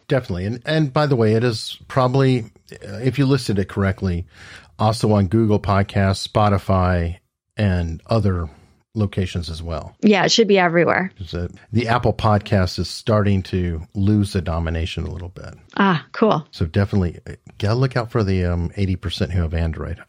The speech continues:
Speaker 1: I'm on Apple myself, but <laughs> I try to be
Speaker 2: <laughs>
Speaker 1: focused on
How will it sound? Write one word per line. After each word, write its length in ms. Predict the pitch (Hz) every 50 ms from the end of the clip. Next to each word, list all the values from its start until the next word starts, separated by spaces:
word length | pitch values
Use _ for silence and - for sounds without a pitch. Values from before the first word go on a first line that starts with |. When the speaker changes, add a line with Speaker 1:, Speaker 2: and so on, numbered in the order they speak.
| -
Speaker 1:
I'm 220 | - 113 120 123 123
on 180 | 117 117 110
Apple 300 | 101 95 95 92 - 101
myself, 420 | 90 87 85 82 - 85 80 78 - -
but 200 | - 73 73 - - - - -
<laughs> 200 | - - - -
I 300 | - - - - 190 -
try 300 | - - - - - -
to 220 | - - - -
be 100 | 311 285
Speaker 2:
<laughs> 160 | 254 - 330 -
Speaker 1:
focused 360 | - - 311 - - - -
on 220 | 104 101 92 90